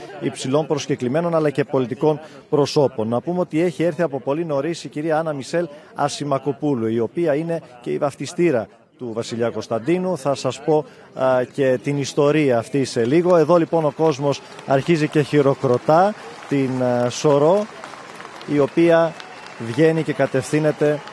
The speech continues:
προς το εσωτερικό του Ιερού Ναού. Βλέπουμε και η, η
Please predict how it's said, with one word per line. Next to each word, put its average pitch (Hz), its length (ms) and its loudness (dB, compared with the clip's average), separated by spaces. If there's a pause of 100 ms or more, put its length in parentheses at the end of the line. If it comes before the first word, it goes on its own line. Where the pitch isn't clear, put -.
(1600)
προς 131 280 0
το 135 100 2
εσωτερικό 127 680 2 (100)
του 127 520 0
Ιερού 131 240 4
Ναού. 120 320 4
Βλέπουμε 131 420 2
και 113 520 2
η, 101 60 -2 (760)
η 107 800 0